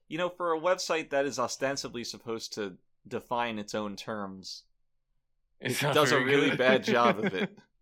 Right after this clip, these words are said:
Speaker 2: You, you don't, you don't wanna, you don't wanna read about choking the weasel,
Speaker 1: <laughs>
Speaker 2: explaining the nasty bits or whatever.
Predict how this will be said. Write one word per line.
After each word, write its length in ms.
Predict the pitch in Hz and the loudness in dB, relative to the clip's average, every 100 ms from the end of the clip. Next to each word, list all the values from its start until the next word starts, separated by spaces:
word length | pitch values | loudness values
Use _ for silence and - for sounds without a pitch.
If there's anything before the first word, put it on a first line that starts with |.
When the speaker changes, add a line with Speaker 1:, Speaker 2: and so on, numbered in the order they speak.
| 202 - - - - - | -18 -8 -6 -6 -8 -6
Speaker 2:
You, 60 | |
you 400 | 156 151 143 139 135 | -4 -2 -2 0 0
don't, 200 | 139 135 | 0 2
you 80 | |
don't 100 | 135 | 2
wanna, 400 | 131 135 123 120 - - 78 | 2 2 2 0 -6 -16 -8
you 100 | 110 | -4
don't 140 | 113 | 0
wanna 240 | 110 107 107 | 0 0 0
read 200 | 110 107 | 0 0
about 320 | 104 101 95 - _ 110 95 | 0 0 -2 -12 _ -18 -8
choking 460 | - 107 98 104 98 | -4 -4 -4 -6 -6
the 100 | 95 | -6
weasel, 720 | 98 98 101 101 196 - _ _ _ _ _ | -6 -6 -4 -2 -4 -8 _ _ _ _ _
Speaker 1:
<laughs> 1000 | 107 107 - - - _ - _ _ _ | -14 -12 -14 -18 -18 _ -20 _ _ _
Speaker 2:
explaining 580 | - - - 104 101 101 | -16 -14 -6 -2 -2 -2
the 80 | 92 | -4
nasty 440 | 90 95 - 98 | -4 -4 -6 -10
bits 360 | 90 95 95 - | -6 -6 -6 -8
or 100 | 95 | -8
whatever. 440 | 92 95 92 95 | -8 -8 -10 -16